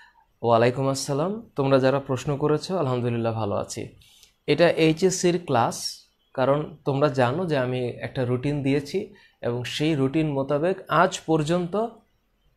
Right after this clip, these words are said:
আমি ক্লাস নেওয়ার চেষ্টা করেছি। সুতরাং তোমরা যারা পড়তে চাও, ইন্টারের স্টুডেন্ট, তোমরা একটু মনে রাখবা এসএসসি লেভেলে যেভাবে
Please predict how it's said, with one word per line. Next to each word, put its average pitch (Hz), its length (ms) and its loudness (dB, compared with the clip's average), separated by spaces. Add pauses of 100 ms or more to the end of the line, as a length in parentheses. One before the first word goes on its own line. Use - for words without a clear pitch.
আমি 123 160 -4
ক্লাস 120 380 -2
নেওয়ার 117 340 -2 (180)
চেষ্টা 123 280 -4
করেছি। 151 420 0 (460)
সুতরাং 175 540 4 (420)
তোমরা 160 260 6
যারা 170 240 6
পড়তে 170 420 0
চাও, 165 320 -2
ইন্টারের 151 400 0
স্টুডেন্ট, 160 460 -2 (140)
তোমরা 147 460 2 (100)
একটু 190 560 -2 (1300)
মনে 139 260 6
রাখবা 160 520 2 (240)
এসএসসি 208 560 0
লেভেলে 160 600 4 (400)
যেভাবে 147 460 4